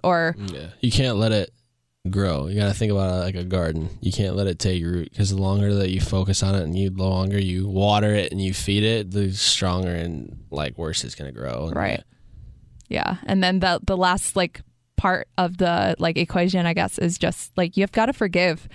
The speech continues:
Speaker 1: At the end of the day, you have to have that forgiving heart, because the second you forgive that person, it's gone. It's squashed. You don't think about it anymore.
Speaker 2: Yeah, 'cause it, the one thing that, about grudges especially is, like, you carry this grudge against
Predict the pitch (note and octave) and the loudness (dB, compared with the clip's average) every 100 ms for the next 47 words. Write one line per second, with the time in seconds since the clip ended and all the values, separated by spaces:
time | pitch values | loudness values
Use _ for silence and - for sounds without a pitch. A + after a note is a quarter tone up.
0 | - - - F#3 - F3 G3 F#3+ F#3+ F3+ | -18 -20 -2 -2 2 2 4 4 4 4
1 | F3 F#3+ - F#3+ E3+ E3+ - F3+ F#3 F#3 | 4 2 2 2 4 2 2 2 2 2
2 | F#3 E3+ - F#3+ F#3 G3+ - G3 B3+ B3 | 2 2 0 0 0 0 0 2 2 2
3 | B3+ G#3 F#3 F#3 G#3 G#3 G#3+ - C4 C#4+ | 2 0 0 2 0 2 0 2 2 2
4 | - - - - _ G#3+ - G#3+ G3 D3+ | -2 -20 -20 -20 _ -2 0 2 2 0
5 | - - F#3+ D3 - G3 F#3+ F#3+ G3+ F#3 | -2 2 2 2 0 2 2 2 0 0
6 | E3 D#3+ D3+ G2 G2+ - G3 B2 A#2+ G2+ | 0 0 0 0 0 -2 -2 2 2 2
7 | G2+ G#2+ A2+ - E2+ G#2+ G#2+ A#2 A#2+ B2 | 2 2 2 -2 -4 0 2 2 2 2
8 | G#2+ G#2 - - G2+ F#2+ F2 G2 F2+ F#2 | 4 2 0 -2 0 0 0 0 0 0
9 | F#2 F2+ - E2+ - F#2 G2+ G#2 _ _ | -2 -4 -4 -2 -2 0 0 -2 _ _
10 | _ _ _ - G2 F#2+ F#2 E2 G#2+ G2 | _ _ _ -2 2 2 2 2 2 2
11 | A#2+ G#2 G#2 G2+ G2 - F#2 F#2 G#2+ A#2 | 0 2 2 2 0 -2 0 0 0 0
12 | - - _ _ _ _ _ - A2+ F2+ | -2 -4 _ _ _ _ _ -4 -4 -2
13 | G2 F2+ F#2+ - | -2 0 0 -2